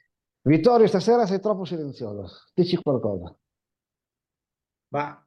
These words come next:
Speaker 2: eh, a casa mia da bambino si, c'era sempre l'accensione delle candele e il kiddush.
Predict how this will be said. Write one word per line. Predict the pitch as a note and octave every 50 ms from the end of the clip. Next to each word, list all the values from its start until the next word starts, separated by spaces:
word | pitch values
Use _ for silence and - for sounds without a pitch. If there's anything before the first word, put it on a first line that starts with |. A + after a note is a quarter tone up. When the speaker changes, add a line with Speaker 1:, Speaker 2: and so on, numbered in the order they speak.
| _ _
Speaker 2:
eh, | - - D#3+ D3 C#3 C3+ C3 C3 B2+ B2+ B2+ B2 B2 A#2+ A#2+ A#2+ A#2 A2+ A#2 A2+ A#2 A2+ A2 A2 - _ - A2+ _ _ _ _ _ _ _ _ _ _ _
a | - A2+
casa | A2+ C#3 C#3 B2 A#2 C#3 C3
mia | C3+ D3+ E3 E3+
da | E3 D3 C#3
bambino | C3 C#3 C#3 C3 B2 B2+ D3 E3 F#3+ G#3 G#3 G#3 F#3+ D3
si, | - - - C#3 C3+ C3+ C3 B2+ B2+ B2+ A#2 A#2 - G#2+ _ _ _ _ _ _ _ _
c'era | - B2 A#2 A2 G#2
sempre | - C3+ C3+ C3 B2 C#3+
l'accensione | C3 A#2 - C3+ A#2+ G#2+ - C#3 C#3 C#3 C3+
delle | C3+ C3 B2+ B2+
candele | B2+ B2+ B2 B2 A#2+ B2 B2+ C3 C#3 D3 D3 D3+ D#3+ D#3 D#3 D#3 D3+ -
e | B2 A#2+
il | G#2+ _
kiddush. | _ B2+ B2 B2+ C3+ - A#2 A#2+ C3